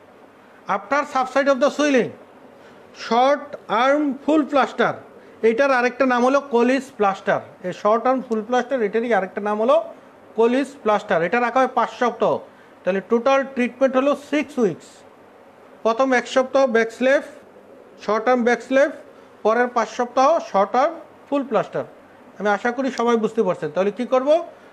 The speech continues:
যদি displace থাকে, তাহলে প্রথমে কি করব? Reduction by traction and counter traction। Then short arm back slab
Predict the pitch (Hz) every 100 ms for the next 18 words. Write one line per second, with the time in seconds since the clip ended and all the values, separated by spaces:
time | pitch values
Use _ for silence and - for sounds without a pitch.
0 | - 180 185 160 240 240 262 277 277 269
1 | 302 330 - - - - 175 175 - 202
2 | 226 247 254 262 269 277 202 196 254 -
3 | 277 285 254 202 208 208 233 233 - 269
4 | 285 - 208 233 233 220 226 233 247 240
5 | 226 - 160 117 - - - - - -
6 | - - - - - - - - - -
7 | - - - 135 220 277 294 - - 202
8 | 240 262 247 254 320 320 - - - -
9 | - - - - - - - - - 143
10 | 233 254 - 262 302